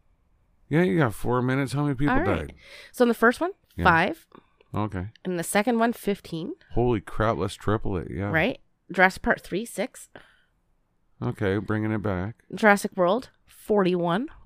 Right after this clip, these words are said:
Speaker 1: Holy crap.
Speaker 2: Jurassic World two, Fallen Kingdom was twenty-four. Ninety-one humans in total died in all five of these movies.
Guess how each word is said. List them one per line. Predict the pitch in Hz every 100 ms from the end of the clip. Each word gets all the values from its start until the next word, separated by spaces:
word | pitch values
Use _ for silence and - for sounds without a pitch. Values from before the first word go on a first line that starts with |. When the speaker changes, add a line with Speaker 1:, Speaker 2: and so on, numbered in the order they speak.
| - -
Speaker 1:
Holy | - - - 165 170 175 175 147 120 101
crap. | 82 - - - 107 110 117 127
Speaker 2:
Jurassic | 123 185 190 - -
World | 196 185 175
two, | - 220 208
Fallen | 240 180 165 170
Kingdom | 180 202 247
was | - -
twenty-four. | - 156 160 170 170 320 330 -
Ninety-one | 185 190 226 226 214 208
humans | 208 196 160 165
in | 165
total | 170 180 147
died | 151 147 131
in | 131
all | - 147
five | - 131 127
of |
these | - 151
movies. | 110 69 80